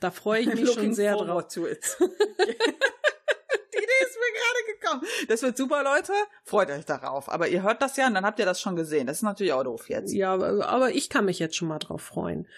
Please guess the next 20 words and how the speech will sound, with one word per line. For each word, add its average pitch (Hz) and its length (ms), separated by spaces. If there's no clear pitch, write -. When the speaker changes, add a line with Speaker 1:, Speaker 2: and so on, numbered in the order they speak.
Speaker 1:
Während 214 360
Speaker 2:
Ja, - 80
Speaker 1:
ich - 140
gleich 269 240
Speaker 2:
kannst - 100
du. - 60
Speaker 1:
schneide, 226 580
machst 190 300
du 202 80
einfach 190 240
das - 180
Folgenbild 165 600
und 160 240
dann 160 380
habe 175 200
ich - 80
da 185 80
voll 196 180
Spaß - 320
dran. - 320